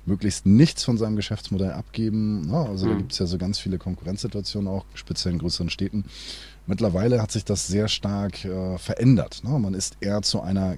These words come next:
Speaker 1: Gemeinsamkeit übergegangen. Es gibt Initiativen wie zum Beispiel Alarmstufe Rot, wo wirklich sämtliche Eventunternehmen, nenne ich es jetzt mal, ähm, unter einem Schirm, unter einem Deckmantel zusammen.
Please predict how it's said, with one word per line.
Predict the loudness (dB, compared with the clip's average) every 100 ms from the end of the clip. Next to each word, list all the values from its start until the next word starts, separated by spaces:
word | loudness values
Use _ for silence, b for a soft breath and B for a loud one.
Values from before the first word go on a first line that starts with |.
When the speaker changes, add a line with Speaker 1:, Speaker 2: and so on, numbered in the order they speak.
| 0
Speaker 1:
Gemeinsamkeit | 4 4 4 4 4 2 -2 -4 -6 -6
übergegangen. | -4 -2 0 0 0 -2 -4 B B B B
Es | -2
gibt | -2 2
Initiativen | 2 2 2 2 2 2 2
wie | 2
zum | 0 -2
Beispiel | -2 -4
Alarmstufe | -2 0 -2 -2 -2 -2
Rot, | 0 0 -2 B B -4
wo | 0 2
wirklich | 2 0 0 -2
sämtliche | 0 4 4 4 0 -2 0 0 -4 -10 -4 0 2 4 2
Eventunternehmen, | 0 2 4 4 4 4 4 2
nenne | 2 0
ich | -2
es |
jetzt | -2 0
mal, | 0 -2 B B B -6
ähm, | 0 2 0
unter | 0 0 0 0
einem | 4 6 6 4 0
Schirm, | -6 -2 -2 -4
unter | -6 -6 -4
einem | -2 -2
Deckmantel | 0 0 -2 -4 -6
zusammen. | -8 -10 -14